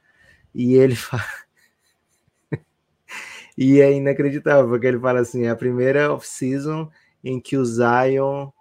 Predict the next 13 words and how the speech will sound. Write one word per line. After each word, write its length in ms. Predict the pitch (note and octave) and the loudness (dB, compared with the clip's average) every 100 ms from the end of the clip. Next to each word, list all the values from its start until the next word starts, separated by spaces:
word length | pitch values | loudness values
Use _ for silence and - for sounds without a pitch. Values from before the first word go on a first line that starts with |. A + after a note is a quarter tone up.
| _ _ _ - | _ _ _ -8
é, 760 | A2 G#2+ G#2 G2+ G2 F#2 G2+ _ _ _ _ | -6 -4 -6 -8 -10 -14 -18 _ _ _ _
se 180 | - A#2 | -10 -6
manteve 380 | A2+ B2 A#2 A#2 | -4 -2 -2 -2
cem 220 | C#3 C#3+ | -4 -6
por 160 | D#3 | -6
cento 260 | C#3 C3+ C3 | -8 -8 -8
focado 500 | - C3 - A#2+ B2 | -8 -6 -4 -4 -6
no 80 | B2 | -8
trabalho 340 | B2+ A2+ A2 | -4 -4 -4
que 100 | A2 | -4
ele 120 | A2+ | -6
tem", 300 | A2+ G#2+ G2 | -6 -10 -10
assim. 240 | E2+ - | -12 -16